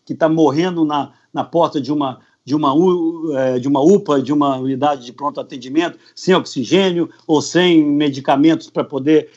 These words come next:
é, fazer intubação. Enfim, nós temos que cuidar dessas pessoas. Nós temos que, é, nos prepararmos, como não estamos fazendo,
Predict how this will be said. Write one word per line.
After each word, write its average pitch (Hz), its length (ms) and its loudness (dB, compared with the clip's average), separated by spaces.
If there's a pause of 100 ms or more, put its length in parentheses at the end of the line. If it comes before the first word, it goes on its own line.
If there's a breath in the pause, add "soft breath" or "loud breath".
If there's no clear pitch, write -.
(140 loud breath)
é, 139 300 2
fazer 139 300 -2
intubação. 151 760 -2 (300 soft breath)
Enfim, 160 280 -6
nós 160 120 -4
temos 208 160 2
que 165 80 -4
cuidar 170 260 2
dessas 175 400 -2
pessoas. 131 640 -8
Nós 139 120 -14
temos 175 300 -2
que, 175 300 2 (240 loud breath)
é, 139 240 0 (240)
nos 156 220 -4
prepararmos, 160 800 0
como 160 260 -8
não 175 240 -4
estamos 160 400 -6
fazendo, 143 500 -8